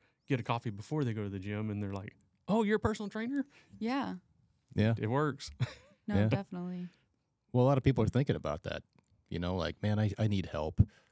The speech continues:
Speaker 3: I don't know what I'm
Speaker 1: Mm-hmm.
Speaker 3: doing, or what I'm doing's not working. I need to get in shape," and all that sort of thing. And sometimes that's
Speaker 2: Mm-hmm.
Speaker 3: all it takes is just a visual, the label or, or something that's written on your
Speaker 2: Mm-hmm.
Speaker 3: bottle, like, "I'm a personal trainer," for them to go,
Speaker 2: Yeah.
Speaker 3: <sighs> "Hey, so
Speaker 1: Yep.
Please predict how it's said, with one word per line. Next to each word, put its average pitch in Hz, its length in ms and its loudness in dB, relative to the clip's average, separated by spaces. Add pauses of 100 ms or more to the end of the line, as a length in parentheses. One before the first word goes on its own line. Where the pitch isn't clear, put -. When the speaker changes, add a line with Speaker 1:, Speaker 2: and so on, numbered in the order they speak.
(140)
Speaker 3:
I 98 40 2
don't 104 100 4
know 104 60 4
what 101 80 4
I'm 101 80 2
Speaker 1:
Mm-hmm. - 60 0
Speaker 3:
doing, 98 220 -2
or 98 40 -4
what 104 160 0
I'm 101 100 2
doing's 101 320 2
not 92 240 0
working. 95 460 0
I 90 60 2
need 98 140 2
to 92 60 -2
get 90 160 -4
in 101 60 -6
shape," 90 280 0
and 85 80 -2
all 87 60 0
that 82 80 -2
sort 87 200 -2
of 87 80 -4
thing. 92 160 -2
And 87 80 -2
sometimes 104 360 2
that's 92 120 2
Speaker 2:
Mm-hmm. 98 80 0
Speaker 3:
all 80 80 -2
it - 60 -10
takes 113 280 0
is 78 160 -8
just - 300 -8
a 82 60 -4
visual, 85 560 -2 (400)
the 95 80 2
label 92 380 0
or, 82 240 -4
or 87 180 -4
something 87 380 -2
that's 80 200 -6
written 95 260 4
on 104 80 2
your 101 80 4
Speaker 2:
Mm-hmm. 98 60 0
Speaker 3:
bottle, 101 220 4
like, 90 140 -2
"I'm 101 100 2
a 98 60 2
personal 98 360 2
trainer," 120 260 4
for 104 100 0
them 95 140 0
to 92 60 0
go, 90 220 4 (600)
Speaker 2:
Yeah. 185 260 -8 (300)
Speaker 3:
<sighs> 113 40 0 (840)
"Hey, 135 340 2
so 110 760 2 (680)
Speaker 1:
Yep. 113 120 2